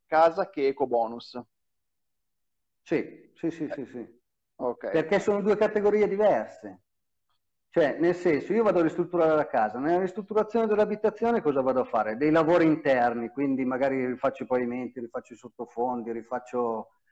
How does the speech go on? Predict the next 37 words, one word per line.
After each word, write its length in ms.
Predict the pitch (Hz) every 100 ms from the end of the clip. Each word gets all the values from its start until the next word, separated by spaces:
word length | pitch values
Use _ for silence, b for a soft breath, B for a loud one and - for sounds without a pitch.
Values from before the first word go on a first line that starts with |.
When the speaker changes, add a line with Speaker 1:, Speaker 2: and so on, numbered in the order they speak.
| _
Speaker 2:
eh, 1080 | - 120 120 120 120 117 117 117 117 113 117
delle 220 | 104 127 127
tramezzature, 960 | 123 123 123 131 131 117 117 139 113
faccio 220 | 127 117
delle 180 | 127 127
murature, 720 | 127 123 120 - 123 135 123
quello 200 | - 123
che 140 | 117 120
sia. 360 | - 117 98 -
Quello 300 | 185 233 196
mi 140 | 143
rientra 480 | 147 143 143 147 160
come 240 | 135 123
bonus 400 | 113 147 151 147
fiscale 500 | - 156 - 139 147
di 100 | 135
ristrutturazione. 1120 | 123 120 - - 120 110 - 101 90 82 92 - _ _ _
Quindi 260 | 175 165
ho, 120 | 139 135
ho 220 | - 143
diritto, 880 | 165 151 139 139 - 156 156 - - _ _
con 180 | - 131
un 140 | 131
tetto 260 | 143 - 143
massimo 400 | 147 147 - 120
di 80 | 113
novantaseimila 800 | 120 123 120 127 135 131 165
euro, 540 | 156 117 127 147 147 - _ _ _ _ _ _ -
ad 200 | 120 120
ottenere 420 | 139 139 147 127
un 120 | 131
cinquanta 340 | 123 120 117 120
per 180 | - -
cento 380 | - 110 110
di 100 | 110
detrazione 600 | 110 110 107 110 - 107
fiscale. 640 | 107 92 - - 73 67